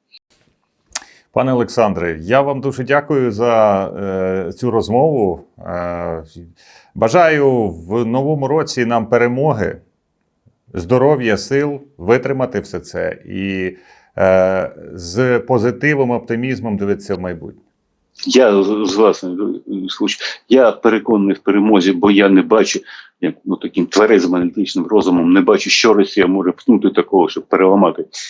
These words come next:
Speaker 2: хід війни на свою користь. От не бачу просто. Але для нас головна проблема не прилюбити оцю перемогу. Я вірю, бачу цю перемогу,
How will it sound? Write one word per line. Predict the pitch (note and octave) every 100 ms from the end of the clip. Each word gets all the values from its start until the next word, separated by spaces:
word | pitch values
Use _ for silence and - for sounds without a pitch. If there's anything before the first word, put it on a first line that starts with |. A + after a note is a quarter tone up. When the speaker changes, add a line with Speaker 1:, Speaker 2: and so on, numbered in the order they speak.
| -
Speaker 2:
хід | - F#2+ -
війни | F#2+ G2+ G2
на | F2
свою | E2 E2 E2 D#2+
користь. | D#3+ E3+ - -
От | -
не | E2
бачу | F#2 G#2 D#2+ -
просто. | - C2+ - _ _ - - - -
Але | _ G2+ C3 A2 F2 E2 - _ G#2+ - - A2 G#2+
для | G2+
нас | A2 A2 F2+
головна | F#2 F#2 G#2
проблема | - E2+ E2 C#3+ A2 F#2
не | F#2
прилюбити | - F#2 F2+ F2 - B2 A2+ A#2
оцю | E2 - -
перемогу. | - F2 E2+ E2+ E2+ D2 C#2 - _ _ _
Я | G2
вірю, | E2 G2+ F#2+ D2+ - _
бачу | F2 - - _ _ _
цю | -
перемогу, | - D2 F#2 G3 -